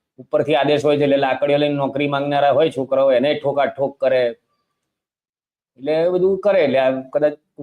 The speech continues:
પોલીસ વાળાના દિલમાં રામ વસે ને ક્યારેક આવીને આપણને કહે ખરા કે, "ભાઈ સોરી હા, મને તો ઉપરથી કહેવામાં આવ્યું છે કે ભાઈ મારો," એટલે માર્યા તમને. પણ આ બધાની વચ્ચે જે આપણો જે વિકાસ જે રથ છે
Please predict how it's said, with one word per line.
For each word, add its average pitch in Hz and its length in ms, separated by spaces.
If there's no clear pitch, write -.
પોલીસ 147 240
વાળાના 156 220
દિલમાં 143 320
રામ 147 300
વસે 147 260
ને 135 100
ક્યારેક 135 280
આવીને 135 180
આપણને 139 240
કહે 151 260
ખરા 117 220
કે, 107 200
"ભાઈ 117 160
સોરી 127 340
હા, 147 140
મને 120 280
તો 131 100
ઉપરથી 123 400
કહેવામાં 120 440
આવ્યું 123 160
છે 113 160
કે 113 180
ભાઈ 113 140
મારો," 110 420
એટલે 143 200
માર્યા 175 280
તમને. 107 280
પણ 160 140
આ 185 120
બધાની 190 280
વચ્ચે 196 440
જે 185 140
આપણો 175 260
જે 185 100
વિકાસ 160 520
જે 151 280
રથ 147 300
છે 139 460